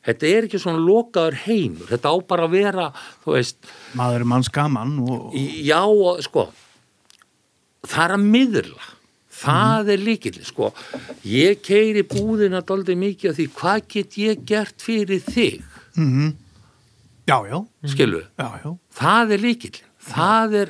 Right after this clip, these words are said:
Speaker 1: það er lykillinn að því. Ef þú, eins og ég sagði það, ef þú ert í vandræði með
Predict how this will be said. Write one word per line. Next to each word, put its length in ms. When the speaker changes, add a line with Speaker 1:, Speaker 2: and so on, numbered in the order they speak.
Speaker 1:
það 400
er 60
lykillinn 500
að 80
því. 180
Ef 160
þú, 180
eins 120
og 60
ég 100
sagði 240
það, 120
ef 200
þú 200
ert 160
í 60
vandræði 580
með 140